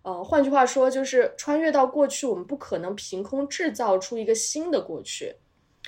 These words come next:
呃，那穿越回去到底意味着什么呢？难道就是什么都不能做，什么都不能改变吗？其实也不是。这时候我们就需要去讨论什么叫做改变，就是什么意义上的改变是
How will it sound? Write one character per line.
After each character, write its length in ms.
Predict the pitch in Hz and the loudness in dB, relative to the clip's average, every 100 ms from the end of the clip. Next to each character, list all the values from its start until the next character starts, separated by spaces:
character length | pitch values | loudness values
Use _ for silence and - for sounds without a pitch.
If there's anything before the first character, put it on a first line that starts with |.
| - _ _ | -20 _ _
呃， 180 | 202 202 | -4 0
那 160 | 294 330 | 0 2
穿 280 | 359 392 | 2 4
越 160 | 392 302 | 6 6
回 360 | 220 - 165 202 | 4 0 0 0
去 400 | - - 302 214 | -4 -4 -4 0
到 180 | 285 | 0
底 320 | 220 170 107 - _ _ - | 0 -2 -10 -14 _ _ 0
意 120 | 339 | 6
味 160 | 269 | 8
着 120 | 196 196 | 6 0
什 160 | 156 | -8
么 100 | 156 156 | -10 -12
呢？ 180 | 160 - 214 | -12 -12 -6
难 140 | 196 | 0
道 180 | 233 233 | 2 4
就 140 | 220 | 4
是 100 | 226 | 4
什 160 | 220 170 | 2 -2
么 120 | 190 | 4
都 100 | 254 | 4
不 140 | 254 | 4
能 180 | 247 226 | 0 -2
做， 300 | 240 285 196 | -2 2 4
什 100 | 190 | 2
么 80 | 190 | -2
都 140 | 254 | -2
不 100 | 269 | -2
能 160 | 247 247 | -4 -4
改 220 | 214 - | -6 -8
变 200 | 254 269 | -2 0
吗？ 280 | 208 160 - _ _ | 0 -8 -14 _ _
其 180 | - 269 | -6 -4
实 140 | 311 349 | 0 2
也 180 | 269 | 2
不 180 | - 156 | 0 -6
是。 400 | 160 - 226 - - _ _ | -10 -6 -6 -6 -14 _ _
这 100 | 294 | -4
时 80 | 294 | 4
候 80 | 302 | 6
我 120 | 247 | 6
们 120 | 170 | 2
就 400 | 180 240 220 - - - _ _ | 0 2 2 -2 -10 -20 _ _
需 180 | - 320 | -2 2
要 160 | 302 | 4
去 180 | 277 285 | 2 -6
讨 280 | - 143 147 | -10 -6 -2
论 200 | 220 214 | -2 -2
什 220 | - 127 | -4 -6
么 100 | 170 | -6
叫 220 | 220 302 | -2 0
做 160 | 294 269 | 0 -2
改 300 | - - _ | -2 -14 _
变， 320 | 170 131 - 226 | -14 -14 -16 -12
就 120 | 233 | -8
是 60 | 220 | -4
什 100 | 202 | -2
么 60 | |
意 60 | 294 | 0
义 200 | 320 277 | 0 0
上 220 | - 226 | 0 -4
的 60 | 220 | -6
改 240 | 196 - | -8 -8
变 280 | 208 196 185 | -4 -4 -4
是 440 | 185 - 185 175 | -8 -6 -6 -6